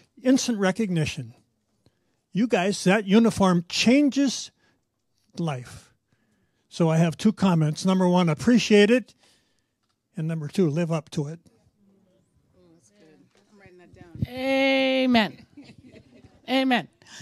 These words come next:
Speaker 3: Um, and I, I wanna just add one little thought. One of the things that I learned just in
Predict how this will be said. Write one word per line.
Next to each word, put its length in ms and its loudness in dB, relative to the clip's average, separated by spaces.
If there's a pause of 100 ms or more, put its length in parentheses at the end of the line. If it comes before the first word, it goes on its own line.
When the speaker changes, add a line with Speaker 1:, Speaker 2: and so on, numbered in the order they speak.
(240)
Speaker 3:
Um, 160 -8
and 80 -4
I, 160 2
I 100 4
wanna 260 2
just 220 -2
add 260 4
one 240 2
little 200 2
thought. 260 0
One 140 -2
of 60 2
the 100 2
things 240 0
that 120 2
I 320 4 (360)
learned 540 0
just 380 -4
in 480 -2